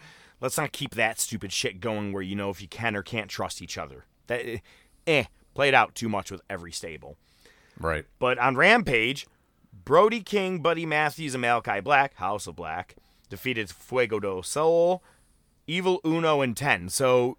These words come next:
Speaker 1: do we not have enough Dark Mo-, Dark Order members anymore 'cause we were letting Stu Grayson go, that now we put Fuego del Sol in there?
Speaker 2: Yeah, I don't get that. Uh, he's been in a thing with,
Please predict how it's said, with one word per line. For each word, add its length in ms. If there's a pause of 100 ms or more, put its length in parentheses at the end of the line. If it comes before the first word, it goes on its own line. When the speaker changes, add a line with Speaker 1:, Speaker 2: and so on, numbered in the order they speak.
Speaker 1:
do 140
we 100
not 200
have 160
enough 420 (360)
Dark 260
Mo-, 260 (340)
Dark 300
Order 160
members 340
anymore 320
'cause 220
we 200
were 480
letting 240
Stu 220
Grayson 420
go, 240
that 220
now 180
we 80
put 220
Fuego 300
del 140
Sol 320
in 60
there? 240 (840)
Speaker 2:
Yeah, 240
I 40
don't 140
get 200
that. 280
Uh, 420
he's 380
been 160
in 120
a 80
thing 440
with, 460